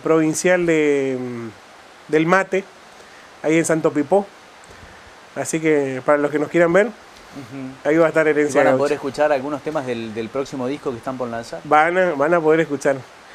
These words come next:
Speaker 1: eh, varios temas del, del próximo disco. Eh, ahí en Posada ya varias, varias personas que, que conocían a Eduardo ya nos pidieron, bueno, ve-, venimos y a cantar el tema de Señor Humildad para,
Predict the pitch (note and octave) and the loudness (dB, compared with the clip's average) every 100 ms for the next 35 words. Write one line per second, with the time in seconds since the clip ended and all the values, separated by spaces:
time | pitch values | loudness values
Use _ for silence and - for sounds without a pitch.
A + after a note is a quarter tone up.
0 | - - D#3 D3 D3+ C3+ F3 G#3+ F3 F#3 | -20 -2 2 2 2 4 4 4 2 4
1 | G3 F3 D3+ C#3 C#3 C3 D#3+ D3+ D3+ C#3 | 4 4 2 0 -2 0 0 0 0 0
2 | C#3 D3 B2+ - - - - - - C#3+ | 0 -2 -8 -14 -18 -20 -20 -20 -6 0
3 | C#3+ C3+ D#3 F#3 E3+ F#3 G3 F3+ F3+ D3+ | 2 4 4 4 2 4 4 4 4 2
4 | C3+ D#3+ E3+ D#3 C#3+ A#2+ - - D3 D#3+ | 4 4 4 4 2 -2 -10 -12 0 2
5 | F3+ E3+ D3 D3+ F#3+ F3 - C#3+ B2 - | 2 0 -2 0 2 2 0 -2 -2 -4
6 | C#3+ C#3+ C#3+ C#3+ F3 F3+ D3+ D3 F#3 G3+ | -2 0 0 0 2 2 4 4 4 4
7 | F#3+ G3 - - - - - C#3 D3+ D#3+ | 0 0 -8 -20 -20 -20 -12 0 2 4
8 | - D3+ D#3+ G3+ F3 D3+ C3+ C3+ F3 D#3 | 2 4 4 6 4 4 2 2 4 4
9 | C3+ B2 A#2+ A#2+ C#3+ C#3+ D3 D#3+ A#3 C4 | 2 0 -2 2 4 4 4 4 6 4
10 | B3+ B3 F3 E3 D3 C#3+ F#3+ G#3+ G3 D#3+ | 4 4 4 2 0 4 4 4 2 2
11 | F#3 G#3+ F#3+ E3+ E3 D#3+ F#3 F3 D#3 D3+ | 2 4 4 2 0 2 4 4 4 4
12 | G#3+ F3+ D3+ C#3 C3+ | 4 2 2 4 2